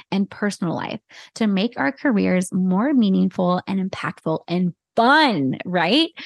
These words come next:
So it's all about just bringing people together, right? Fun game nights, fun stuff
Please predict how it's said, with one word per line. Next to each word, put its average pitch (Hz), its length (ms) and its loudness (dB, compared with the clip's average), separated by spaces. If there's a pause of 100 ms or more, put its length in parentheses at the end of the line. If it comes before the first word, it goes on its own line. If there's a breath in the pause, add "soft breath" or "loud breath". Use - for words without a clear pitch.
(220 loud breath)
So 196 260 0
it's 214 160 -4
all 349 80 0
about 359 220 -2
just 185 200 -6
bringing 175 240 0
people 170 220 -2
together, - 400 -6
right? 170 300 -2 (100)
Fun 208 380 0
game 285 360 2
nights, 262 520 0
fun 214 180 -2
stuff 202 160 -2